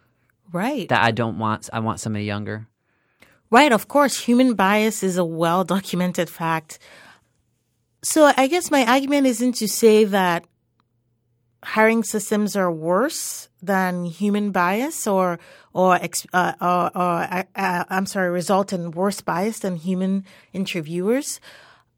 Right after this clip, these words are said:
Speaker 1: My argument is really just to say that we shouldn't just uncritically embrace hiring systems.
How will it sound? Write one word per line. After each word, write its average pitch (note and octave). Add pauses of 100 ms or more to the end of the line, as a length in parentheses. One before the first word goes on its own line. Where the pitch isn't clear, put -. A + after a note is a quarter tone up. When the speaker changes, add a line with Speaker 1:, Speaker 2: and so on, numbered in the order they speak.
(140)
Speaker 1:
My B3
argument C#4+
is G3
really A3+
just G#3
to G3+
say G3
that E3+ (520)
we G3
shouldn't G#3+ (800)
just - (100)
uncritically F#3
embrace D#3+
hiring D#3
systems. -